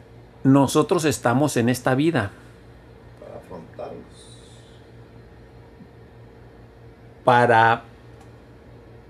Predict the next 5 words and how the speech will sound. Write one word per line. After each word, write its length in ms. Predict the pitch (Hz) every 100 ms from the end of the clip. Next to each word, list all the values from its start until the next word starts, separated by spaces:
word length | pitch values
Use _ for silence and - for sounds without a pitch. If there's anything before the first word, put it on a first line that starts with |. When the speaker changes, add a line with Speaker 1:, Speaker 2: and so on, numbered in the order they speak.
| - - - - -
Speaker 1:
mejorar 920 | 143 143 147 - 131 120 113 190 220 - - - - - - - -
nuestro 380 | 123 120 - 110
nivel 300 | 110 107 117
de 100 | 123
conciencia. 640 | 113 95 117 101 95 101